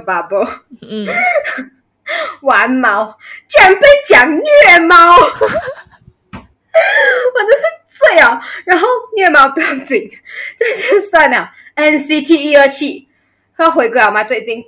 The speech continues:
Speaker 1: 被爆抄 logo，shit，what the，真的是，因为最近哦，S M起了新的大楼，你懂吗？
Speaker 2: 嗯。
Speaker 1: 他们S M那个超时空的那个，
Speaker 2: 嗯。
Speaker 1: 那个新概念啊。
Speaker 2: 我懂，我懂。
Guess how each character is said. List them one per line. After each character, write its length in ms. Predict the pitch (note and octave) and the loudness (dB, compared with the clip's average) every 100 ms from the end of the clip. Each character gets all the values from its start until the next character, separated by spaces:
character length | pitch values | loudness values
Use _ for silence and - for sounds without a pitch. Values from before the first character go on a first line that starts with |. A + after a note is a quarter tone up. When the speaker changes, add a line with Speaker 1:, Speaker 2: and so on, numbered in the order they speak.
| - | -2
Speaker 1:
被 140 | D#4 | 0
爆 260 | G#3 D#4+ C#4+ | 2 2 2
抄 280 | C#4 B3+ A3+ | 0 0 0
logo，shit，what 2500 | A3 A3 G#3+ G#3 G#3 A3+ G#3 - - - F4+ A4+ G4 - - - - _ _ - _ G#4 A4+ A4 - - | 2 2 2 0 0 0 0 -2 -4 -4 -2 0 0 -4 -12 -12 -12 _ _ -20 _ -2 2 2 -2 -8
the， 440 | - D4 C4+ C4 C4 C4+ | 2 4 6 6 4 0
真 80 | F4 | -4
的 80 | |
是， 140 | F4+ G#4+ A4 - - - | -2 -2 -4 -6 -20 -16
因 120 | G#4 | -6
为 60 | A4+ - | -6 -2
最 160 | A4+ | -4
近 200 | A4+ G#4+ | -4 -6
哦 300 | D#4+ D4+ D#4+ - _ - | -2 -2 -4 -12 _ -8
，S 200 | F#4 F#4 | -8 -6
M 180 | E4+ F4 | -10 -10
起 260 | - - | -10 -4
了 120 | G#3+ G3 | -4 -4
新 280 | - A#3 | -6 -10
的 120 | G#3+ A3 | -8 -6
大 320 | C4 A#3+ A3 | 0 2 2
楼， 180 | G3 F3 | -2 -8
你 80 | |
懂 100 | E3+ | -8
吗？ 80 | B3+ | -6
Speaker 2:
嗯。 140 | C4+ B3 | -4 -4
Speaker 1:
他 80 | |
们 100 | F4 | -4
S 280 | F#4 A4 - | -4 -8 -6
M 100 | G4 | -2
那 100 | F#4+ | -2
个 80 | F#4 | -6
超 480 | - - D#4+ C#4 C4+ | -10 -6 -2 0 -2
时 280 | C#4+ - A#3 | -4 -12 -12
空 280 | - C4+ A#3+ | -6 -6 -4
的 60 | |
那 80 | B3+ | -6
个， 160 | C4 C4 | -2 -2
Speaker 2:
嗯。 160 | - - | -4 -6
Speaker 1:
那 80 | A#3 | -4
个 100 | G3 | -4
新 380 | G#3+ A#3+ A3 - | -6 -10 -10 -4
概 160 | A3 | -2
念 120 | A3 | 0
啊。 60 | G#3 | 0
Speaker 2:
我 140 | F#3+ | -2
懂， 0 | |
我 60 | E3+ F3 | -4 -6
懂。 60 | G#3 | -8